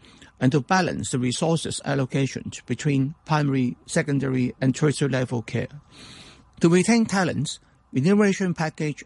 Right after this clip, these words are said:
working conditions, and training of nurses and other allied health professional staff should be constantly reviewed in order to ease the problems of manpower shortage. Have a great Year of the Dog ahead.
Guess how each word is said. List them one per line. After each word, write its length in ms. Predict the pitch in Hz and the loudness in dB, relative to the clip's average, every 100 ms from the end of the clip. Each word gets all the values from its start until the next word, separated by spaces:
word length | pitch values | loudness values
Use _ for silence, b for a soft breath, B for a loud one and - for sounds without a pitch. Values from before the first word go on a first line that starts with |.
| _ | _
working 260 | 180 175 190 | -2 0 0
conditions, 840 | 165 120 170 156 - - 110 - | 0 2 0 0 -4 -8 -10 -6
and 180 | - 139 | 0 0
training 340 | - 180 160 101 | 2 2 2 0
of 260 | 110 - | -4 -2
nurses 480 | 160 151 - - - B B B | 0 2 0 -6 -10 B B B
and 100 | 147 | -2
other 300 | - 170 170 - | 2 2 2 2
allied 320 | 160 160 156 | 2 0 0
health 260 | 156 151 | 0 -2
professional 600 | - 127 - 147 151 139 | -4 -4 -2 0 0 0
staff 420 | 131 151 123 107 - B B - | -2 -2 -2 -4 -10 B B -2
should 240 | - 156 | 0 2
be 120 | 147 | 0
constantly 580 | 135 175 175 - 170 170 | 4 6 6 4 2 2
reviewed 520 | 147 123 156 151 113 - | 2 0 2 2 0 -6
in 140 | 131 - | -6 -2
order 260 | 143 147 | 0 0
to 160 | 139 127 | -2 -2
ease 200 | - 160 | 0 -2
the 80 | - | -2
problems 500 | 110 131 123 - 110 | -4 -4 -4 -8 -8
of 160 | 113 - | -8 -4
manpower 340 | 127 127 117 | -4 -2 -4
shortage. 640 | 120 110 - - - - - B B B B B | -4 -6 -6 -12 -16 -20 -20 B B B B B
Have 120 | 135 | 2
a 80 | 143 | 4
great 220 | 190 - - | 4 2 0
Year 200 | 175 175 | 2 2
of 80 | 139 | 0
the 80 | 139 | -2
Dog 240 | 160 156 | 0 -2
ahead. 380 | 127 131 - - | 0 -2 -2 -8